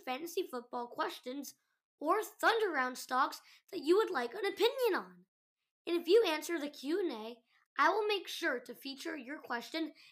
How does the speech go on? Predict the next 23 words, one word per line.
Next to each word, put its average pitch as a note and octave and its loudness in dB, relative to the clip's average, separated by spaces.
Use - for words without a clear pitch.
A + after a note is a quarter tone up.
in F#4 0
an A4 4
upcoming E4 4
episode. F#4+ 0
In F4+ 0
fact, D#4+ 2
we G#4 6
had E4 6
two G#4 6
questions C#4 -2
regarding D4 -4
sports, - -2
so - -12
as D#4 6
mentioned E4+ -4
in D4 -4
the B3+ -8
preview, B3+ 0
I G#4 6
will F#4+ 2
answer D#4 -2
those C#4 -2
submissions. E4 -2